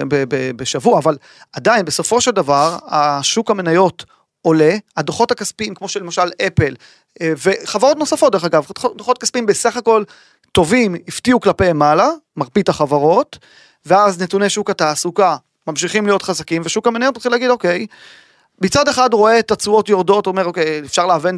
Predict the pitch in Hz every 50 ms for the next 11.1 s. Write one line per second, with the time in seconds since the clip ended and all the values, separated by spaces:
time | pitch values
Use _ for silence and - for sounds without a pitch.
0 | 185 170 - 170 160 156 143 - 170 165 175 - 170 147 156 156 175 151 165 151
1 | 147 147 139 - 160 165 160 147 - 180 156 156 156 147 143 - _ _ - 180
2 | 156 143 156 185 202 190 - 190 170 - 180 156 160 - - - 208 208 202 151
3 | 156 180 175 - - 220 208 196 180 - 170 139 143 147 - _ - 190 214 220
4 | 208 190 175 165 165 165 180 202 - _ _ _ _ _ - 202 - 247 240 -
5 | 247 233 240 226 208 _ _ _ _ _ - 190 233 269 247 - 226 214 208 202
6 | - - 220 202 185 160 135 _ _ - - 190 180 196 185 180 - 226 202 -
7 | - - 196 180 - 196 180 170 - - - _ _ - 156 185 - - 311 311
8 | 302 285 262 226 233 220 208 - 214 226 220 208 208 208 208 202 185 - 214 208
9 | 190 180 175 170 165 190 196 190 190 185 185 175 175 175 170 160 - - 208 208
10 | 226 285 - - - - - - _ - 175 156 - - - 262 247 254 208 -
11 | 233 233